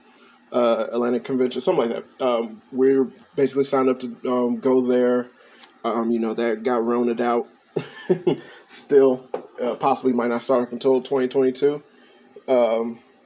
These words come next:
which is crazy 'cause it's like, realistically, it's like, uh, w-, would prefer to have the money, but if they still keep the spot and it actually has, like, a good, um,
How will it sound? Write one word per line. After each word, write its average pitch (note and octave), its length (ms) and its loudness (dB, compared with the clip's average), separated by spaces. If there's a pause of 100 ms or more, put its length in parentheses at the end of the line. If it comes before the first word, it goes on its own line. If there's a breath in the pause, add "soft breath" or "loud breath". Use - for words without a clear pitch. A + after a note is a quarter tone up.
(460)
which B2+ 160 -2
is A#2+ 100 -2
crazy B2 460 4
'cause B2 200 0
it's A#2 120 -4
like, A2+ 200 -4 (360 loud breath)
realistically, C#3+ 520 6
it's B2 120 8
like, A#2+ 240 2
uh, C3+ 440 2
w-, F3+ 360 -6 (100)
would F#3 280 4
prefer F3 500 2
to E3+ 260 -4
have D3+ 340 4
the D3+ 100 4
money, C#3+ 360 2 (160)
but B2 240 4
if B2+ 120 0
they B2+ 100 6
still C3 340 6
keep C3+ 280 -2
the C#3 60 -8
spot A#2 420 0 (200)
and B2 280 2
it A2+ 60 4
actually A#2 580 2 (720 soft breath)
has, C3 240 6
like, A#2+ 140 2
a A#2 60 -2
good, A#2+ 340 4 (160)
um, G#2+ 520 -6